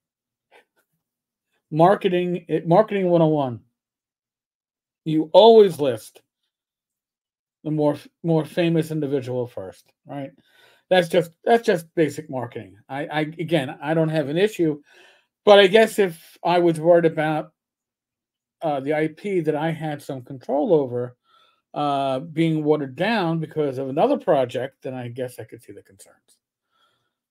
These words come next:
Um, Chris Clark, listed as a second author, did work with my dad in many projects in the late nineties and early aughts, as I recall. I don't recall my father ever talking about a Castle Wolfmoon campaign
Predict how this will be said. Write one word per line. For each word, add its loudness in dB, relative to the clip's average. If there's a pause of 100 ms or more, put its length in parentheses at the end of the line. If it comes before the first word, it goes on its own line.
(140)
Um, -2 (220)
Chris 0
Clark, 2
listed 2
as 0
a -4
second -6
author, -8
did -6
work -4
with -14
my -8
dad -10
in -8
many -8
projects -12 (600)
in -6
the -2
late 0
nineties 0
and -6
early -2
aughts, 0
as -2 (100)
I -8
recall. -4
I -8
don't -6
recall -8
my -4
father -6
ever -6
talking -6
about -6
a -6
Castle -6
Wolfmoon -4
campaign -14